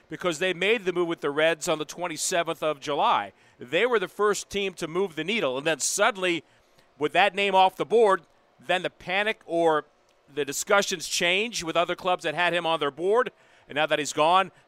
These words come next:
does somebody else move to the top of their board? How do they put that together? So you definitely have to be prepared. You have to be ready to strike. And that's one thing the A's always were good at, Townie. When, when the A's were in contention, make no mistake, Billy Beane and David Forst, they were aggressive,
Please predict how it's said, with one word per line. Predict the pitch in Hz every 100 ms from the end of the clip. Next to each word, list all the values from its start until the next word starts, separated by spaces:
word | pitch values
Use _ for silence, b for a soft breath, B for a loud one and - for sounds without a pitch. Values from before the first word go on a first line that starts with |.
| -
does | 131
somebody | 170 160
else | 170 147
move | 165 175
to |
the | 160
top | 151 175 175
of | 180
their | 165
board? | 151 175 180
How | 151
do | 170
they | 160 160
put | - 175 156
that | 151 147
together? | 131 131 147 110
So | 107 131 120 120 b b
you | -
definitely | 139 220 233 202
have | 208
to | 214
be | 185
prepared. | 190 160 185 196 214
You | 180
have | 170
to |
be | 165
ready | 156 170
to | 135
strike. | - - 156 175 190 - b b b b
And | -
that's | 175 240
one | 302
thing | 294 277
the | 208
A's | 226 202
always | 220 226
were | 185
good | 156 190
at, | 190 135
Townie. | - 139 147 147
When, | 147 135 b b b
when | - 147
the | 170
A's | 277
were | 254
in | 277
contention, | 262 - 233 - 117 123
make | 165 220
no | 202 226
mistake, | 214 - 190 120
Billy | 151 185
Beane | 175 180 185
and | 151
David | 175 165
Forst, | - 175 165
they | 147 165
were | 175 175
aggressive, | 147 170 170 170 160